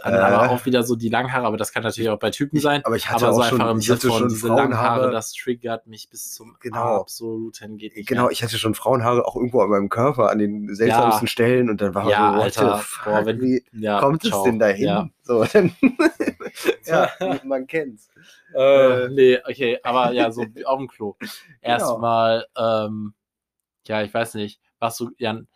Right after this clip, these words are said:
Speaker 1: also ich
Speaker 2: Ja.
Speaker 1: mein Real Talk jetzt,
Speaker 2: Ja.
Speaker 1: warst du gerade im Stehen oder im Sitzen?
Speaker 2: Im Sitzen.
Speaker 1: Ja, okay.
Speaker 2: Ja.
Speaker 1: Fair enough, weil ich meine, Props an dich. Ich bin, also
Speaker 2: Mhm.
Speaker 1: ich bin auch jetzt so, mal so ehrlich, ich gehe jetzt
Speaker 2: Ja.
Speaker 1: auch einfach mittlerweile tendenziell einfach wirklich so sitzen
Speaker 2: Ja.
Speaker 1: aufs Klo,
Speaker 2: Ist
Speaker 1: aber ich würde auch sagen, dass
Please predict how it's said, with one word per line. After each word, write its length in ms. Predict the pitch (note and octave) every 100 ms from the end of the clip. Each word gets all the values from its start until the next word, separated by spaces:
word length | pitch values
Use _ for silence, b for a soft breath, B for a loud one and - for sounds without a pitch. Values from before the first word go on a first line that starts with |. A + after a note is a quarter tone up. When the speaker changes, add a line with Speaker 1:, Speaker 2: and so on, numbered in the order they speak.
| _ -
Speaker 1:
also 180 | G#2 G#2+
ich 40 |
Speaker 2:
Ja. 80 | A2+
Speaker 1:
mein 140 | A2 G#2+
Real 180 | G#2
Talk 240 | G2+ G2+ F#2+
jetzt, 120 | G#2
Speaker 2:
Ja. 100 | D#3+
Speaker 1:
warst 140 | G#2
du 60 | G#2+
gerade 220 | G#2 G2+
im 80 | F#2+
Stehen 340 | - A2 A#2
oder 160 | A#2 G#2
im 80 | F#2+
Sitzen? 300 | F2+ - -
Speaker 2:
Im 100 | A2+
Sitzen. 460 | E2+ E2 - D2 G#2
Speaker 1:
Ja, 120 | G2+
okay. 260 | G2+ A2 -
Speaker 2:
Ja. 180 | F2 - -
Speaker 1:
Fair 160 | D#3
enough, 240 | F3 D#3+ C#3
weil 280 | C3 C3+
ich 100 | B2
meine, 180 | C#3+ C#3
Props 300 | B2 C#3+ C#3
an 120 | B2+ B2
dich. 320 | D3+ D3 -
Ich 100 | -
bin, 120 | A#2
also 320 | A#2+ A#2 A2
Speaker 2:
Mhm. 60 | D3+
Speaker 1:
ich 220 | G3+ -
bin 180 | - A2
auch 180 | A#2 A#2+
jetzt 140 | A2+
so, 240 | A2+ A2 A#2+ _ _
mal 220 | G2+ G2
so 80 | G2
ehrlich, 400 | G2+ G#2+ G#2+ -
ich 100 | -
gehe 140 | - A2
jetzt 100 | A#2+
Speaker 2:
Ja. 100 | A#2
Speaker 1:
auch 120 | A#2+
einfach 240 | A#2 A#2
mittlerweile 640 | A2 G#2+ G#2 G#2 G#2+ G#2 - _ _
tendenziell 500 | - G#2 G#2 G2 G#2 F#2
einfach 260 | F#2 G#2
wirklich 220 | G#2 F#2+
so 220 | - G2+ F2
sitzen 500 | A2 B2+ - C3 C3
Speaker 2:
Ja. 140 | F#2+
Speaker 1:
aufs 200 | G#2+ A#2+ -
Klo, 280 | A#2+ A#2
Speaker 2:
Ist 60 | B2+
Speaker 1:
aber 300 | G#2+ A2 G#2+
ich 120 | G#2
würde 180 | B2 A#2+
auch 160 | A2+ A#2
sagen, 420 | - A2+ A2 A2
dass 240 | G#2+ -